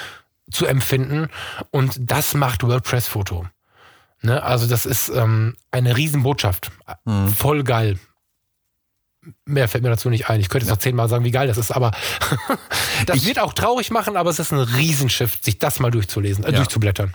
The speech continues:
Speaker 2: Also ich sage jetzt mal ganz bewusst nicht, was auf dem Cover auch zu sehen ist, weil du es ja gerade schon hattest, da sind auch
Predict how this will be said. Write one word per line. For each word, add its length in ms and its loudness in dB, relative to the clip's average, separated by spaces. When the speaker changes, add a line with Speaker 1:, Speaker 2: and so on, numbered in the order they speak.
Speaker 2:
Also 160 0
ich 40 -2
sage 140 0
jetzt 80 -2
mal 80 2
ganz 160 0
bewusst 260 -2
nicht, 320 0
was 200 0
auf 100 -4
dem 140 0
Cover 300 0
auch 120 0
zu 140 -2
sehen 240 0
ist, 160 -4
weil 80 0
du 40 0
es 60 0
ja 60 0
gerade 180 -2
schon 100 0
hattest, 220 0
da 60 0
sind 100 2
auch 300 0